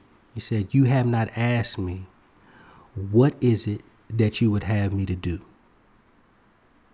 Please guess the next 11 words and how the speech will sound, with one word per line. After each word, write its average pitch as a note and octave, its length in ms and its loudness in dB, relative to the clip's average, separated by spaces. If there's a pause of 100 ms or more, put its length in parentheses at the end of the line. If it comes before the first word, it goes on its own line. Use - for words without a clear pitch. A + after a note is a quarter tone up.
(760)
And A2+ 120 -8
I'm C3 140 -4
saying - 320 -8
to C3 100 -4
myself G#2 680 -2
in A#2 100 -6
my G#2 140 -6
mind, A2 380 -6
I'm A2+ 140 -14
like, A2 160 -14
"What? D3 140 -6